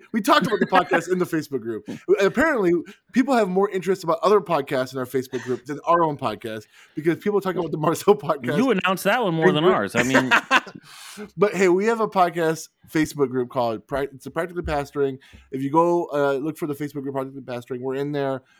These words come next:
Speaker 1: You have to answer three simple questions, and you're probably gonna get approved anyways, no matter what you say. But it's a podcast <laughs> Facebook group for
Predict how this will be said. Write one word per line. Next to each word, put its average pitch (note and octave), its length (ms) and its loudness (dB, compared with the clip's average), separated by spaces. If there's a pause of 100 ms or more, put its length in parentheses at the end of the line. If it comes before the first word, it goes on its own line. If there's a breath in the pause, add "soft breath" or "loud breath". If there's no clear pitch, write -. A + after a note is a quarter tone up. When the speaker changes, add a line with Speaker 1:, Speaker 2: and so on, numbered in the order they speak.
(100)
Speaker 1:
You D3 100 -4
have C#3 120 0
to C#3+ 80 0
answer C#3+ 200 -4
three D#3+ 220 -2
simple D3+ 320 -8
questions, C3 580 -6
and B2 100 -8
you're C3 100 -6
probably F#3+ 200 -2
gonna D3+ 120 -4
get B2+ 100 0
approved A#2 280 -8
anyways, G#2+ 380 -6
no G#2+ 60 -12
matter G#2 180 -8
what G#2+ 180 -8
you G#2+ 80 -14
say. G2+ 240 -10
But A#2 300 -4 (200 soft breath)
it's D3 180 -6
a E3 60 -4
podcast F3+ 680 -2 (140)
<laughs> - 140 -12
Facebook E3 340 0
group A#2+ 260 -4 (220)
for F3+ 520 4